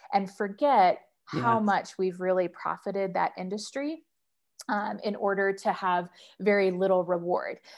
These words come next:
Speaker 1: But we can be enticed, and, uh, there are people out there who will teach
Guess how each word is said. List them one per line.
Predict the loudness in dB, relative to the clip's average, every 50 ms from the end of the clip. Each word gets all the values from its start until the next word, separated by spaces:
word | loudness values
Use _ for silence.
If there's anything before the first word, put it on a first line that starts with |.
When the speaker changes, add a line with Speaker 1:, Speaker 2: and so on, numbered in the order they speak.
| -18 -2 0
Speaker 1:
But | 2 2
we | 4 2 0 0
can | 0 -2 0
be | 0 2 0
enticed, | 0 0 -2 -6 -8 -4 -2 -2 -2 -2 -4 -6 -8 -10 -12 -14 -14 -12 -8
and, | -4 -4 -2 -2 -2 -2 -4 -4 -6 -10 -12
uh, | -12 -12 -10 -6
there | -4 -4 -4 -2 0 0
are | 2 2 2 2 2 2 0 -2 -6 _ _ _ _ _ _ _
people | 2 4 4 6 8 8 8 8
out | 8 6 4 4 4
there | 4 4 4 4 4
who | 2 0 0 0
will | 0 0 -2 -2
teach | -4 -6 -4 -4 -2 -2 -4 -4 -6 -8